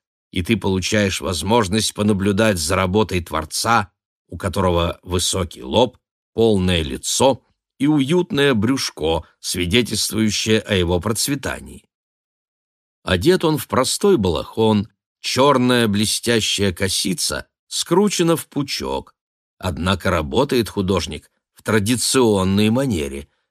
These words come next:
В одной руке палитра, в другой кисть, перед ним холст на мольберте.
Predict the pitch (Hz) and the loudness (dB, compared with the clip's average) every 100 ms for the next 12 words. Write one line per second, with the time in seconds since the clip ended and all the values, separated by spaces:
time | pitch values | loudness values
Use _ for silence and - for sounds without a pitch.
0 | _ 113 135 175 175 120 101 87 73 - | _ -2 2 4 4 2 0 -6 -8 -8
1 | 113 160 139 120 - _ - 110 135 127 | -6 -2 -2 -2 -6 _ -2 -2 0 0
2 | 82 - 160 175 - - _ _ - 101 | -2 -4 -4 -2 -6 -14 _ _ -4 -2
3 | 87 76 165 190 - - 95 120 - - | -2 0 2 2 -2 -2 0 0 0 -4
4 | 107 110 113 87 71 65 - - | -2 0 0 -2 -6 -12 -14 -18